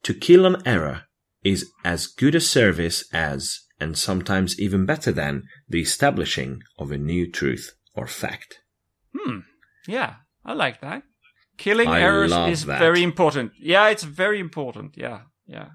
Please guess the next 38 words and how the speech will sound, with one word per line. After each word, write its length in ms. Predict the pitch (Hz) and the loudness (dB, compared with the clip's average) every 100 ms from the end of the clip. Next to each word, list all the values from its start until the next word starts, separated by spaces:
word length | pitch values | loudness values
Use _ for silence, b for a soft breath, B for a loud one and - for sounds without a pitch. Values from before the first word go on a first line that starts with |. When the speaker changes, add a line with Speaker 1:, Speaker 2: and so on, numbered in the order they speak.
| - | -4
Speaker 2:
There 220 | 185 190 | 0 2
are 40 | |
s-, 400 | 185 - - - - | 0 -2 -8 -10 -2
things 340 | 208 220 214 - | 0 0 -2 0
out 360 | 185 185 - | 0 -2 -4
there 300 | 160 147 147 | -2 0 0
that 220 | 143 135 | -4 -8
people 320 | - 180 170 143 | -8 -10 -8 -8
believe 460 | 147 139 143 135 | -6 -6 -6 -8
is 280 | 127 113 - - | -10 -12 -16 -4
true 380 | 240 240 247 | 2 2 2
and 240 | 160 151 139 | -2 -2 -4
it's 160 | - 151 | -6 -4
not. 500 | 160 165 156 160 - _ _ _ | 0 2 0 -4 -18 _ _ _
You 180 | - 113 | -14 -10
have 220 | 104 - | -10 -10
to 100 | - | -12
correct 420 | 139 135 117 98 - | -14 -10 -12 -12 -18
it. 140 | - | -14
And 180 | 120 117 | -10 -10
it's 180 | 120 - | -12 -16
sometimes, 640 | - 139 113 120 110 - | -10 -8 -8 -8 -10 -8
as, 300 | 104 - - B B B B | -12 -12 -20 B B B B
as 220 | - 208 | 0 0
Darwin 560 | 180 220 165 151 147 143 | 2 6 6 6 2 -4
said, 440 | - 147 160 180 - B B - | -2 0 0 -6 -20 B B -14
sometimes 480 | - 156 156 147 156 | -8 -6 -4 -6 -6
even 240 | 143 143 | -8 -6
more 480 | 139 139 131 123 113 _ 415 _ | -6 -4 -4 -6 -8 _ -20 _
important 800 | 180 123 135 117 - 117 - - | -14 -10 -10 -12 -14 -16 -16 -14
than, 380 | 123 113 110 107 | -10 -8 -8 -10
uh, 180 | 104 117 | -14 -16
establishing 560 | - - 120 110 110 107 | -10 -6 -6 -8 -12 -12
a 60 | |
new 180 | 101 110 | -10 -12
truth 460 | - - 107 - 98 | -12 -14 -14 -16 -20
or 80 | 113 | -20
fact. 440 | - - - - | -20 -20 -20 -20